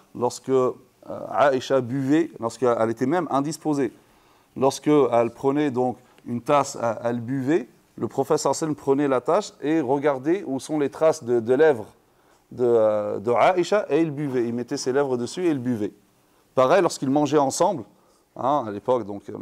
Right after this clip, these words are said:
parce qu'il y avait un morceau de viande, un, un os, donc il regardait où, euh, Aïcha, donc, posait sa bouche, et il prenait le morceau, et il posait sa bouche, euh,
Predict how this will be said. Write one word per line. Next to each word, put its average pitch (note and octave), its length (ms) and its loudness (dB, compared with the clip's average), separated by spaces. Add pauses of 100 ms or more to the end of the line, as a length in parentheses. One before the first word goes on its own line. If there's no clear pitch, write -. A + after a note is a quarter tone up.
parce G#2+ 160 -10
qu'il A2 100 -10
y G#2+ 40 -4
avait G#2 120 -4
un G#2+ 80 0
morceau A#2 300 -4
de A2 60 -8
viande, A#2 280 -2
un, G2+ 100 -2
un G#2+ 200 -4
os, E3+ 300 -2 (480)
donc C3 320 -4
il B2 160 0
regardait E3 640 4
où, G#3 280 2 (480)
euh, A2+ 200 -8
Aïcha, D3+ 600 2 (220)
donc, A#2+ 160 -8
posait D3+ 440 2 (280)
sa A#2+ 200 0
bouche, F3 440 -2
et C#3 80 2
il C3 80 2
prenait G3+ 340 -2
le F3+ 100 4
morceau, E3+ 440 0 (220)
et B2+ 80 -2
il B2 60 -4
posait D#3 300 0
sa D#3 160 0
bouche, F3 340 -4 (480)
euh, A2+ 80 -4